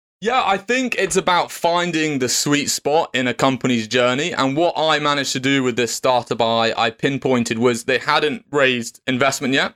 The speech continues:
So they were still really kind of organic, weren't employing kind of loads of people. And, and what you actually have to do is kind of go off and, and approach them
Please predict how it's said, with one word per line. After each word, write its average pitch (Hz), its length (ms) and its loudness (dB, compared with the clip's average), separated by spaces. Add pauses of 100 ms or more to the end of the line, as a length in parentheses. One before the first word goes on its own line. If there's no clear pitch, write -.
So 139 160 0
they 135 100 2
were 139 280 2
still 131 260 -2
really 127 260 2
kind 127 140 -2
of 113 120 -4
organic, 127 840 -2 (160)
weren't 139 260 4
employing 135 540 0
kind 123 140 -2
of 120 60 0
loads 131 260 2
of 117 100 -6
people. 127 400 0
And, 113 140 0
and 131 160 0
what 151 180 0
you 151 80 2
actually 147 240 0
have 117 100 -2
to 123 60 -4
do 131 220 0
is 120 160 -2
kind 120 180 -2
of 110 220 -4
go 123 240 2
off 123 180 0
and, 117 220 0
and 127 160 0
approach 127 480 -2
them 123 400 0